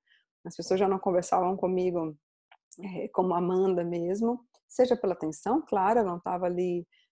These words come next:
né, iluminada, <laughs> eu tava simplesmente fora de órbita pela atenção, mas também pela conexão com ele. E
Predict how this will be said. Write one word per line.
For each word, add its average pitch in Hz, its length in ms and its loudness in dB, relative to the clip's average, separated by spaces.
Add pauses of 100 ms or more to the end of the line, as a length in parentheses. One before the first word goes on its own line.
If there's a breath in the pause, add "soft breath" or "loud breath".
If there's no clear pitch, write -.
(120)
né, 165 200 -2
iluminada, 190 880 4
<laughs> 302 440 0 (320 soft breath)
eu 185 140 2
tava 190 240 4
simplesmente 202 520 0
fora 202 220 6
de 190 140 4
órbita 180 320 6
pela 180 240 4
atenção, 190 500 -2
mas 233 160 -2
também 226 200 0
pela 226 180 2 (120)
conexão 247 680 0
com 208 240 -8
ele. 175 240 -4 (680 soft breath)
E 165 800 -4